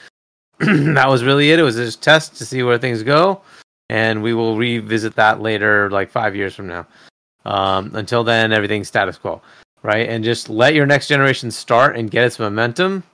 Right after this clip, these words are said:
'Cause if you start your next generation by saying, "Hey, our games are possibly, if not realistically, all gonna be going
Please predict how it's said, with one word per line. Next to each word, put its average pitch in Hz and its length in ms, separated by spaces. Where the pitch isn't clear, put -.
'Cause 107 200
if 120 140
you 165 120
start 156 380
your 139 100
next 147 200
generation 151 540
by 123 140
saying, 127 380
"Hey, 156 160
our 127 160
games 131 360
are 120 320
possibly, 135 760
if 113 160
not 117 260
realistically, 123 760
all 120 200
gonna 120 200
be 117 160
going 120 360